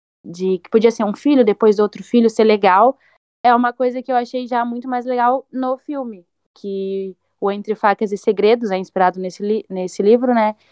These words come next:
E aí no filme eu achei que isso foi, foi feito de uma forma melhor. Que no filme a gente fica nessa de que pode ter sido uma pessoa, depois pode ter sido outra. E no filme me surpreendeu quem foi. Já no livro eu achei meio,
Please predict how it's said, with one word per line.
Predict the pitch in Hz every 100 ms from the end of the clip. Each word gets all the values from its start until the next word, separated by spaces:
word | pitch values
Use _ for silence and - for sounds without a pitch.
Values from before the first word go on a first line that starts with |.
| _ -
E | 220
aí | 214 226
no | 240
filme | 240 240 233
eu | 247
achei | 233 247 226
que | - 240 240 233 240 240 247
isso | 240 -
foi, | 247 247 240 240 233 _ _ _ _ _ _ -
foi | 247 247 240
feito | 247 247 262
de | 214
uma | 240 240
forma | 254 247
melhor. | 247 254 277 262 247 _ _ _ _ _ _
Que | - 196 196
no | 202
filme | 185 208 208
a |
gente | 208 220 - 233
fica | 220 240 254
nessa | 262 247 233 214
de | 185 185
que | - 196
pode | 196 208 202
ter | 214
sido | 226 214
uma | 196
pessoa, | 202 - 294
depois | 226 220 214
pode | 214 202
ter | -
sido | 196 202 220
outra. | 226 269 269 277 _ _ -
E | 254
no | 277
filme | 277 262 269
me | 269
surpreendeu | 285 269 269 269 302 311
quem | 240 202
foi. | - 165 156
Já | 185 190
no | 202
livro | 208 214 226
eu | 220
achei | 220 240
meio, | 233 233 233 233